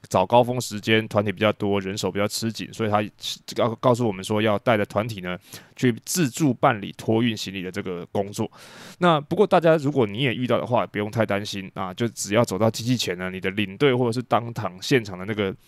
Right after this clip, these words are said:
地勤人员呢都会协助你。那他的这个动作呢也很简单，就是呢，它会有很多很像行李储藏箱的地方，然后呢，你把你的行李放上去，横躺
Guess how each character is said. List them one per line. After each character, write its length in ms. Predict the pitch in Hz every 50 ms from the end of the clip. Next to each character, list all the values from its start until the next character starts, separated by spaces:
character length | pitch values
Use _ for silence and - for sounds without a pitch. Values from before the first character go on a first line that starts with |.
| - - _
地 100 | - 160
勤 200 | 131 - 120 117
人 100 | 110 107
员 140 | 107 104 104
呢 80 | 98
都 120 | 98 113 117
会 80 | 120
协 240 | 117 - - 95 95
助 120 | 95 - 123 95
你。 160 | 62 58 - -
那 180 | 143 160 185 165 - _ _ _
他 160 | - - 175
的 80 | 175
这 80 | 160 170
个 140 | 175 143 131 _ _ - _ _
动 200 | - 180 143 135
作 120 | 160 156
呢 80 | 131 113
也 120 | 104 104
很 120 | 98 104 127
简 240 | 127 - 90 87 95
单， 240 | 98 95 95 101 - _ _ _ _ _ _ _ _ _ _ _ _ _ -
就 140 | - 160 151
是 80 | 156
呢， 80 | 147 131
它 160 | 123 135 143
会 80 | 151 143
有 100 | 120 110
很 160 | 101 92 87
多 160 | 90 107 113
很 80 | 98 92
像 160 | 107 120 113
行 220 | - - - 107
李 100 | 113 98
储 160 | 92 - -
藏 160 | 101 101 95 98
箱 160 | 95 107 98
的 80 | 92
地 160 | 87 104 95 90
方， 220 | 85 92 87 87 - - - - - - - -
然 120 | _ 117 123
后 100 | 143 139
呢， 100 | 131 123
你 80 | 127
把 140 | 131 113 104
你 140 | 95 107 104
的 100 | 104 101
行 240 | - - - 110 113
李 80 | 98
放 240 | 92 - - 117 110
上 160 | 110 110 107
去， 260 | 104 - 117 113 107 95
横 300 | - - 104 107 117 -
躺 260 | - 110 98 87